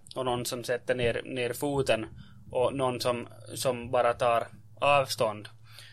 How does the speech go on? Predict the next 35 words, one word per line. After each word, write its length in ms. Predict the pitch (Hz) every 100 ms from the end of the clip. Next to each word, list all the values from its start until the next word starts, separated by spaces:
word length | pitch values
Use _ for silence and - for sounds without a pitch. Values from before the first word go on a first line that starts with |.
| - -
Och 400 | - 120 113 104 -
det 100 | 135
brukar 280 | 151 139 147
jag 120 | 139
uppmana 340 | 143 131 127
också, 340 | 123 127 127 117 123
också 340 | 143 135 131
ungdomar 560 | 143 156 147 127 120 110 - - -
när 100 | 123
jag 100 | 117
har 60 |
varit 240 | 120 117 -
på, 200 | 120 - -
på 80 | 120
ungdomsresor 760 | 120 120 110 - 120 113 120
eller 180 | 117 113
just 320 | 120 117 -
som 200 | 117 110
till 140 | 110 117
exempel 340 | 123 113 113 113 117
fritidsgården 720 | 120 113 110 - 113 110 110
eller, 240 | 110 113 - 117
eller 120 | 117
någonting, 420 | 117 110 113 113
att, 200 | 107 104 - - - - - -
att 300 | - 110 - - - - -
även, 560 | 127 143 151 127 110 - - - - - -
även 320 | - 127 151 147
om 100 | 135
kompisarna 800 | 139 135 139 - 120 123 113 -
har, 440 | 127 123 117 113 -
har 300 | - 127 120 -
ibland 460 | 135 131 120 113 - -
dåliga 460 | 135 139 139 131
vanor, 500 | 123 110 107 107 101